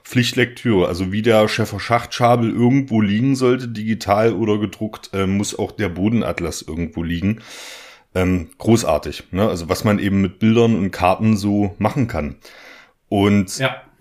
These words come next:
Speaker 1: was, was, was Klaus auch angesprochen hat in diesem kurzen Einspieler,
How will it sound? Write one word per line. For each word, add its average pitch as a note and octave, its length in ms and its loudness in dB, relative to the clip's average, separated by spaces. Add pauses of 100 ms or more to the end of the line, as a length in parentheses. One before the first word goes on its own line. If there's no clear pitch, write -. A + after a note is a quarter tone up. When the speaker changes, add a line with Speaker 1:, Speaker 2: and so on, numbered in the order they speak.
(160)
Speaker 1:
was, - 420 0
was, G2 240 0
was G#2 160 2
Klaus A#2 380 4
auch D3+ 340 2
angesprochen A2+ 800 0
hat A#2 180 -2
in A2 160 0
diesem G#2 300 0
kurzen - 420 -2
Einspieler, A2 760 0